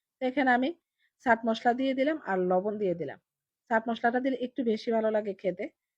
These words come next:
তারপর হচ্ছে এটাকে সুন্দর করে হাত দিয়ে মেখে এভাবে মিশিয়ে নিলাম। মিশিয়ে নিয়ে এখন চলে যাব নাস্তাটা তৈরি করতে। তো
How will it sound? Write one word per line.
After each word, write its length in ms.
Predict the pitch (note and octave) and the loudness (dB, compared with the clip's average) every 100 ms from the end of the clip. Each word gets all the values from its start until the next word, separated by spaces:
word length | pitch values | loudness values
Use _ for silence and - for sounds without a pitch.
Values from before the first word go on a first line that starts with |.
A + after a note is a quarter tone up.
| _ A#3 | _ -2
তারপর 280 | A#3+ B3+ C#4+ | -2 0 0
হচ্ছে 180 | D4 C#4 | 2 0
এটাকে 200 | G#3+ B3+ A3+ | 0 -2 -4
সুন্দর 240 | G#3 G#3+ | -4 -4
করে 160 | A#3+ B3 | -4 -4
হাত 200 | G#3+ F#3+ | -4 -2
দিয়ে 160 | A#3 B3+ | -2 -2
মেখে 280 | G3 - A#3 | -2 -2 -4
এভাবে 260 | - G3 E4+ _ _ - | -4 -6 -6 _ _ -6
মিশিয়ে 320 | G3 F#3+ F#3 | -4 -2 -2
নিলাম। 240 | E3 C#3 E3 G#3 | -2 -4 -8 -6
মিশিয়ে 380 | A3+ B3+ F4 E4 | -4 -2 0 0
নিয়ে 180 | G3+ D3 F#3+ | 0 -2 -4
এখন 160 | G3 A#3 | -2 -4
চলে 220 | - B3+ | -4 -4
যাব 160 | A#3+ A#3+ E4+ _ _ _ _ _ G3 | -2 -4 -6 _ _ _ _ _ -4
নাস্তাটা 400 | G#3 G3+ G#3+ G#3+ | -4 -2 -6 -2
তৈরি 280 | G3+ F3 | -2 -2
করতে। 280 | D#3+ E3 - D#3 | -2 -8 -10 -10
তো 80 | - | -6